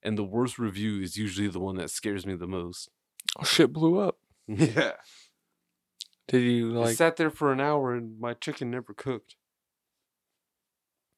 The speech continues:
Speaker 1: It didn't heat up. And it was plugged in. <laughs>
Speaker 2: Okay, yeah, that's not a fun one, dude.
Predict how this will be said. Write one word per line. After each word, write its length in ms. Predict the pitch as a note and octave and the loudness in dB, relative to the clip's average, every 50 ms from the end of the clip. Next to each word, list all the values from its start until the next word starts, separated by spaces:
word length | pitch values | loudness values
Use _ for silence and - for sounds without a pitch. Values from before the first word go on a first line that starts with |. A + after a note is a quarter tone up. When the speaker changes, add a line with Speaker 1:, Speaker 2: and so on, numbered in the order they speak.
| _ _ _ _ _ | _ _ _ _ _
Speaker 1:
It 100 | - A2+ | -10 -6
didn't 200 | A#2 D3 C#3+ B2 | -4 -4 -4 -4
heat 220 | A#2 B2+ C#3 C#3 B2+ | -4 -4 -6 -4 -4
up. 180 | C3+ C3+ C#3 _ _ _ _ _ _ _ _ _ _ _ _ _ _ _ _ _ _ _ _ _ _ _ _ _ _ _ _ _ _ - | -6 -6 -8 _ _ _ _ _ _ _ _ _ _ _ _ _ _ _ _ _ _ _ _ _ _ _ _ _ _ _ _ _ _ -6
And 100 | A2+ A#2 | -4 -4
it 60 | A#2 | -4
was 100 | A#2 B2 - | -4 -6 -10
plugged 340 | - D3 D3 C#3 A#2+ G#2+ A2+ | -6 -6 -4 -4 -4 -4 -6
in. 260 | G#2+ G2 F2+ F#2 F#2 - _ _ _ _ _ _ _ _ _ _ _ _ _ _ _ _ _ _ _ _ - - - _ _ _ _ _ - | -4 -4 -6 -8 -14 -20 _ _ _ _ _ _ _ _ _ _ _ _ _ _ _ _ _ _ _ _ -18 -18 -18 _ _ _ _ _ -6
<laughs> 260 | C#3+ - - E3 - - _ _ _ _ _ _ _ _ _ _ _ _ _ _ _ _ _ _ _ - - B2 | -6 -4 -4 -6 -8 -8 _ _ _ _ _ _ _ _ _ _ _ _ _ _ _ _ _ _ _ -16 -14 -14
Speaker 2:
Okay, 260 | A#2 - - A#2+ A2+ | -12 -10 -8 -6 -4
yeah, 140 | A2+ A2+ G#2 | -2 -2 -2
that's 260 | G#2+ A2+ A#2 - - | -2 -4 -4 -6 -8
not 200 | - A2+ G#2 G2 G#2+ | -8 -8 -8 -8 -10
a 20 | |
fun 340 | - - - G#2 G2+ G2+ G2 | -10 -8 -8 -6 -6 -6 -6
one, 140 | G2 G2+ G#2 | -6 -6 -6
dude. 340 | G2 G#2+ G#2+ G#2 G2+ A#2 | -6 -8 -8 -8 -10 -10